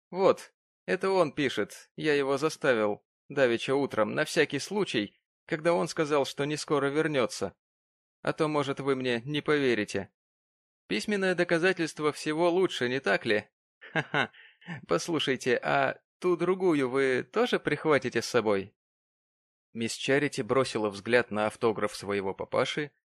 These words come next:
где было сказано просто: «Ступайте, дети мои, с вашим кузеном. Да пребудет между нами единение, если это возможно».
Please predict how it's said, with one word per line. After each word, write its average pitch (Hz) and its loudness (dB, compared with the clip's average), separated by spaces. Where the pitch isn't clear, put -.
где 175 0
было 185 2
сказано 143 -2
просто: 104 0
«Ступайте, 139 -4
дети 127 -2
мои, 113 -2
с - -12
вашим 104 -2
кузеном. 98 -4
Да 110 -2
пребудет 165 -2
между 131 -4
нами 139 -4
единение, 113 -2
если 104 -6
это 107 -2
возможно». 101 -4